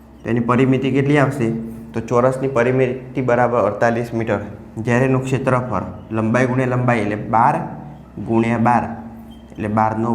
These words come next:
વર્ગ, એકસો ચુમ્માલીસ, એકમ આવશે મીટરનો વર્ગ. તો ક્ષેત્રફળ કેટલું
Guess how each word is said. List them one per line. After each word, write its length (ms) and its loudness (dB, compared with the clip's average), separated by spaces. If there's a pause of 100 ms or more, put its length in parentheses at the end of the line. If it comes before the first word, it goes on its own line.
વર્ગ, 240 0 (400)
એકસો 300 -4 (120)
ચુમ્માલીસ, 540 0 (580)
એકમ 340 2
આવશે 220 2 (100)
મીટરનો 520 2 (240)
વર્ગ. 260 2 (1500)
તો 80 -6
ક્ષેત્રફળ 580 -2
કેટલું 200 2